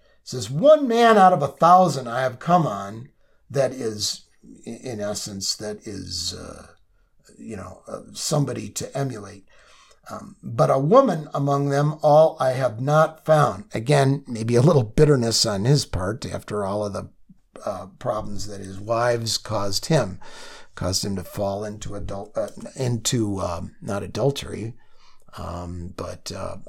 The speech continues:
i-, idolatry, you know, as we saw when we studied Solomon earlier.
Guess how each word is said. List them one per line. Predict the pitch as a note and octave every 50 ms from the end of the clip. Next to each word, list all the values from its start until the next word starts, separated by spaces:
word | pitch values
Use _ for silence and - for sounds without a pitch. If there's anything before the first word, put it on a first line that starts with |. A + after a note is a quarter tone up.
| -
i-, | - G#2+ - - -
idolatry, | B2 A2 F#2+ F#2 G2 G2+ A2+ C#3 D#3 D3 A2 - - - - - - - - - - - - - -
you | F#2+
know, | F#2+ F#2 F2+ F#2+ F#2+ - - - - - - - -
as | F#2+ F#2 F#2
we | F#2 F#2+
saw | F#2+ - - B2+ A2 G#2 G2 G2+ G2+ -
when | - A#2 G2
we | G2 F#2+
studied | - - - G3+ C3+ G2 F#2+
Solomon | - - G2+ G2+ G2+ - A2
earlier. | C#3+ E3+ D3+ G#2+ - - -